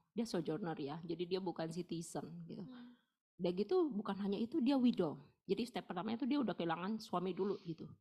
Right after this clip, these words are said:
Speaker 1: Habis itu dia kehilangan dua anak-anaknya. Jadi se-, eh, ibu yang di sini pasti merasakan gimana kehilangan anak. Apalagi kehilangan kedua anaknya,
Speaker 2: Iya, iya.
Speaker 1: semuanya gitu. Jadi udah ada kelaparan, dia pendatang, dia nggak kaya,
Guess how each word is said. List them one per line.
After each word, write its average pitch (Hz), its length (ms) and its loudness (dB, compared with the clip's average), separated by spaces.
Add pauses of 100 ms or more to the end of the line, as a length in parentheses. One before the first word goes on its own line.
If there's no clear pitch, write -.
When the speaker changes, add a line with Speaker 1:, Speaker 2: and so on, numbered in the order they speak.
(500)
Speaker 1:
Habis 196 320 0
itu 349 160 0
dia 339 160 6
kehilangan 302 480 6
dua 226 240 8
anak-anaknya. 226 560 2 (400)
Jadi 202 200 -2
se-, - 120 -4
eh, 190 320 0 (160)
ibu 202 240 6
yang 214 80 12
di 196 80 8
sini 262 240 8
pasti 233 160 2
merasakan 226 480 0
gimana 208 320 2
kehilangan 180 400 2
anak. 180 220 0 (340)
Apalagi 247 400 0
kehilangan 269 400 0 (320)
kedua 277 380 8
anaknya, 214 480 4
Speaker 2:
Iya, - 0 -
iya. - 60 -4
Speaker 1:
semuanya 277 640 10 (180)
gitu. 175 180 0 (380)
Jadi 233 320 2
udah 185 240 0
ada 170 100 -4
kelaparan, 262 920 4
dia 165 240 -2
pendatang, 247 800 0
dia 170 240 4
nggak 165 260 -6
kaya, 262 460 4